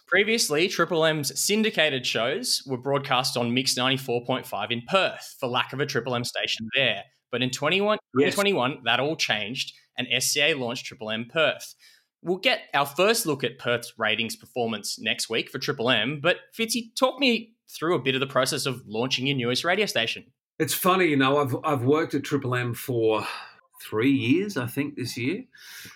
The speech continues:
Speaker 2: and, uh, and I've worked at many of the, the Triple M stations, but I've never, and we've changed a lot of them over from their,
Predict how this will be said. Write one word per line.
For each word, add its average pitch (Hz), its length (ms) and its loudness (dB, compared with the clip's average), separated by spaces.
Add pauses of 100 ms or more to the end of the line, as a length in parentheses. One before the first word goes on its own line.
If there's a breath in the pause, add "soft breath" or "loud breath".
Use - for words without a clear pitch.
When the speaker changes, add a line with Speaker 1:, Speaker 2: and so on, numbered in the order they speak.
(200 loud breath)
Speaker 2:
and, 110 380 0 (100)
uh, 117 120 2 (260)
and 120 160 -2
I've 104 120 0
worked 131 340 2
at 107 80 -2
many 123 400 4
of 95 140 -2
the, 90 260 -2
the 101 80 -2
Triple 95 340 -4
M 87 160 -4
stations, 87 800 -8
but 113 140 2
I've 110 180 2
never, 151 760 2 (600)
and 131 100 4
we've 135 100 2
changed 165 400 2
a 143 60 6
lot 131 220 4
of 113 80 -2
them 110 140 -2
over 110 280 0
from 95 240 -2
their, 90 380 -4